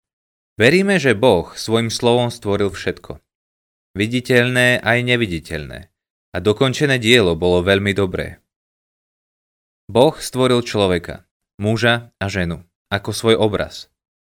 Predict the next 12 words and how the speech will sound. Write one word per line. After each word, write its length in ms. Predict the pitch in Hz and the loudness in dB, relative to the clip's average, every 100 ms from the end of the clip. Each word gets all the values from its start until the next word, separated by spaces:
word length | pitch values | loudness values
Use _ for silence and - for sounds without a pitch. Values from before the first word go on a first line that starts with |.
| _ _ | _ _
Boh 160 | 113 117 | -2 0
nám 240 | 123 117 | 0 -2
zveril 400 | 113 139 147 131 | 0 2 2 0
zem 160 | 120 110 | 0 -2
do 80 | |
spravovania, 880 | 98 - 98 98 101 107 113 113 117 - | -6 -4 0 2 2 0 -2 -4 -6 -10
aby 160 | 110 113 | -8 -6
sme 240 | 120 101 | -4 -4
ju 80 | 90 | -2
obrábali 720 | 95 107 110 110 113 113 107 | -2 0 0 0 0 0 0
a 80 | 92 | -2
strážili. 720 | - 98 90 87 87 76 | -6 -2 -2 -2 -8 -14